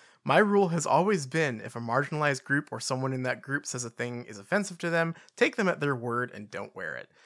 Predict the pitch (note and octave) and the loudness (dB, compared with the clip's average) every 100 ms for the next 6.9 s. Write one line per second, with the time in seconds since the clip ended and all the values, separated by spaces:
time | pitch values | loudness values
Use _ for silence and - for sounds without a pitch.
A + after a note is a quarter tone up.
0 | - - A2 C3 - E3 D#3+ C#3+ B2 - | -20 -8 -2 -2 -2 -2 -2 -2 -6 0
1 | F3+ F3 E3+ E3 D3 D3 D3 F3+ - E3+ | 2 4 4 2 -4 0 -2 -2 2 4
2 | F#3 C3+ G#2 A2 G#2+ A2+ C3+ A#2+ - A#2+ | 4 2 -4 -8 -10 -8 -6 -6 -4 -4
3 | C#3 F3+ G3 D#3 C3+ B2+ B2+ A2 G2+ - | 0 0 2 0 0 0 0 0 -6 -12
4 | G2 G2 G#2 G2 A2 B2+ C#3 G2 _ _ | -14 -14 -12 -10 -8 -2 -2 -2 _ _
5 | _ _ - C#3+ D3 F#3+ G#3+ C#3 A2+ G#2 | _ _ -6 -2 4 4 2 -2 -4 -6
6 | G#2 A2+ A#2+ - A2 A2+ C#3 B2 A2+ | -6 -8 -8 -2 0 0 0 0 -2